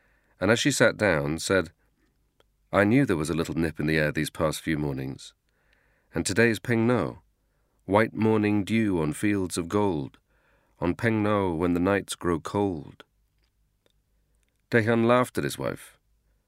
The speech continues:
who was talking like a much older woman. "What's up with you? You sound like your mum." "Take a light jacket with you, Chung Sabang.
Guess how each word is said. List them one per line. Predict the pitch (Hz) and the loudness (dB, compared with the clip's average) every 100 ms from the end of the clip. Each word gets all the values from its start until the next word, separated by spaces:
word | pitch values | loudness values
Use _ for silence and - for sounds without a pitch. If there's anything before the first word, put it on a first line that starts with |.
| _ _ | _ _
who | 92 | -2
was | 92 | 0
talking | - 123 80 | 0 0 0
like | 80 90 | 0 0
a | |
much | 92 95 | 0 0
older | 101 98 | 0 0
woman. | 95 107 65 52 - _ _ _ _ _ _ _ _ _ _ _ _ | 0 0 -2 -6 -12 _ _ _ _ _ _ _ _ _ _ _ _
"What's | - 190 | -6 -2
up | 247 | -2
with | - 82 | -2 -6
you? | 76 | -2
You | 76 | -2
sound | 95 123 117 | -2 -2 -2
like | 107 | -2
your | 110 | -2
mum." | 131 190 60 - _ _ _ _ _ _ _ _ _ _ _ - | 0 -2 -4 -10 _ _ _ _ _ _ _ _ _ _ _ 0
"Take | 143 151 | 0 4
a | 156 | 4
light | 139 135 - | 4 2 2
jacket | 120 104 92 - | 0 2 -4 -4
with | 87 85 | -4 -2
you, | 82 | -4
Chung | - 90 | -2 -4
Sabang. | 80 85 80 80 73 | -4 -4 -2 -4 -4